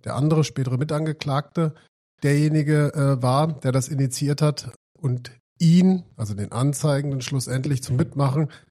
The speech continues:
nachher bei der Leiche, äh, säubern, nicht bei der Tötung, aber bei den, bei den Nachtatverhalten gezwungen hat, mitzumachen, ist er zur Polizei gegangen, hat versucht, denen das zu erklären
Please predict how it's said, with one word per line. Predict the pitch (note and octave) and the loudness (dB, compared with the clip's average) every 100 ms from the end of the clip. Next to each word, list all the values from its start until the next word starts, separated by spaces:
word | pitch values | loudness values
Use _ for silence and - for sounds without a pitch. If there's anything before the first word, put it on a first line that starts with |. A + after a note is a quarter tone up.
| _ _ _ _ _ | _ _ _ _ _
nachher | A#2+ A#2 C3 B2 | -6 -4 -2 -2
bei | A#2+ | -2
der | A#2 A2+ G2+ | -2 -4 -4
Leiche, | A#2 B2 C3 C3 B2+ B2 - _ _ _ _ _ | -2 0 2 2 0 -2 -10 _ _ _ _ _
äh, | C#3 B2+ | 0 0
säubern, | A#2+ A#2+ C3+ C#3 C3 C3 - | 2 0 2 2 0 -2 -2
nicht | D#3 - | -2 0
bei | - | -2
der | B2+ A#2+ | 0 2
Tötung, | D3+ D#3+ D#3+ | 2 2 0
aber | A#2 B2 | -2 -2
bei | A2 A#2 | 0 -2
den, | A#2 A2+ A2 | 0 -2 -4
bei | A2+ | -2
den | A2 A2 | -2 0
Nachtatverhalten | B2+ D3 - C#3+ C#3 C#3 C3 C3 C3 C#3+ C3+ B2+ _ | 0 0 -2 0 0 0 0 2 2 0 -2 -2 _
gezwungen | C#3+ - C#3 C3 | -6 -2 -2 0
hat, | B2 B2+ | 0 0
mitzumachen, | C3+ D#3 C3+ C3 C#3 - _ _ | -2 0 0 0 -2 -6 _ _
ist | D#3 | -2
er | D#3+ | 0
zur | C3 | 0
Polizei | C#3+ C3+ D#3 | -2 0 0
gegangen, | D#3+ D#3 | 0 0
hat | C#3 | 0
versucht, | - C#3+ D3 | 0 -2 0
denen | D#3+ C#3 | 0 0
das | C3+ | -2
zu | - | -2
erklären | C3 B2+ D3 D#3+ E3 E3 | -4 -2 0 2 4 0